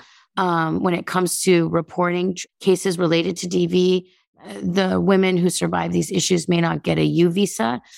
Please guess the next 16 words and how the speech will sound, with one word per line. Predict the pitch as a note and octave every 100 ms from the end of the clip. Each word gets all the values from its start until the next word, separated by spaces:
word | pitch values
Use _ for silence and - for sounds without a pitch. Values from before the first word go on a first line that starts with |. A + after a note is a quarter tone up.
| - -
which | F#3+ F3 - -
it | F#3 F3
would | F#3+ F3+ D#3+
discourage | F3 - - F3+ F3
them, | G3 F3+
if, | E3
especially | - - E3+ F3+
if | -
they're | E3
on | D#3+
a | D#3+
dependent | D#3+ - E3+ F3 G3
visa | F3 E3 F#3+ E3+ F3 F#3
of | E2+ F#3
their | F3+ -
partner. | - F#2+ - F#2+ G#3